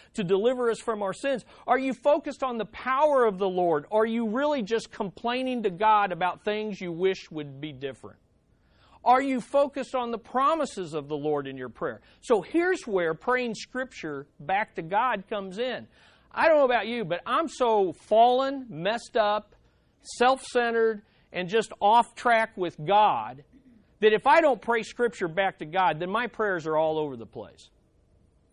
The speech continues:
Here's the thing I know when I follow a biblical pattern of prayer like the Lord's Prayer. I'm gonna be focused on the Lord,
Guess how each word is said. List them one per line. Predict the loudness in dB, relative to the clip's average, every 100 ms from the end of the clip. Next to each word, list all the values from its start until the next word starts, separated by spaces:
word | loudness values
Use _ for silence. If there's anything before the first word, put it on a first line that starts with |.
| _ -8
Here's | -6 -6
the | -6
thing | -6 -6
I | -6
know | -4 -2 -2
when | -6
I | -10
follow | -2 0 2 0 -4
a | -8
biblical | -8 -8 -6 -8 -8 -10
pattern | -10 -6 -4 -2 -4 -10 -12
of | -14 -8
prayer | -4 -2 -4
like | -6 -8 -10
the |
Lord's | -6 -4 -4 -6
Prayer. | -6 -6 -6 -12 _ _ _ -2
I'm | -2
gonna | -2
be | -4
focused | -2 -2 -2 -8 -8
on | -8
the | -6
Lord, | -4 -4 -4